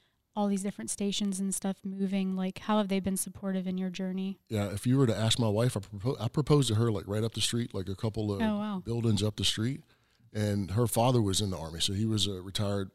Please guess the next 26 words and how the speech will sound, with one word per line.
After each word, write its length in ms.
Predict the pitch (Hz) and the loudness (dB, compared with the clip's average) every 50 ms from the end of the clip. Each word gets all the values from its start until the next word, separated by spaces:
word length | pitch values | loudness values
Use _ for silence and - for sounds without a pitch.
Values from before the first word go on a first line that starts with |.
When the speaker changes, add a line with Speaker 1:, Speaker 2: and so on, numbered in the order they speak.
| _ | _
Speaker 2:
command 340 | - - 104 98 101 107 104 - | -6 -4 -2 0 0 2 2 2
sergeant 200 | 113 107 107 101 | 0 0 0 0
major, 340 | 101 110 104 107 110 104 | -2 -2 -2 -2 -2 -2
and, 320 | - - 98 95 87 80 - - | -4 -4 -6 -6 -8 -10 -12 -14
you 60 | 101 | -14
know, 120 | 92 90 87 | -12 -6 -2
so 180 | - - 107 | -2 0 0
he 180 | 87 95 135 151 | 0 0 2 4
was 240 | 143 139 113 98 - - - - _ _ _ _ _ - | 4 6 4 4 2 -2 -6 -20 _ _ _ _ _ -6
retiring 500 | 113 104 - 123 123 120 120 113 104 104 | -4 0 2 2 4 4 4 4 4 2
as 100 | 101 95 | 2 2
I 120 | 104 107 | 0 0
joined 340 | 101 95 110 113 110 101 95 | 2 2 4 4 4 2 0
the 40 | 90 | -2
Army. 360 | 82 82 82 85 85 87 87 - - _ _ _ - | -4 -6 -6 -6 -8 -10 -10 -14 -18 _ _ _ -10
And 400 | 107 101 95 92 90 95 92 90 - _ _ _ _ | -6 -4 -4 -4 -4 -4 -6 -8 -10 _ _ _ _
one 160 | 110 117 127 | -2 0 2
thing 180 | 123 151 131 110 | 4 4 4 4
that 80 | 98 92 | 4 2
she 160 | - 139 120 | 0 0 0
said 400 | 107 - 123 117 107 101 101 - - _ _ _ - | 0 2 2 2 0 0 -2 -6 -14 _ _ _ -8
that 180 | 107 95 92 | -8 -6 -4
I 120 | 95 110 117 | -2 0 0
didn't 200 | 123 113 101 104 | 0 0 0 0
know 140 | 107 104 | 0 0
about 340 | 101 92 92 92 92 95 - | 0 -2 -4 -4 -6 -6 -8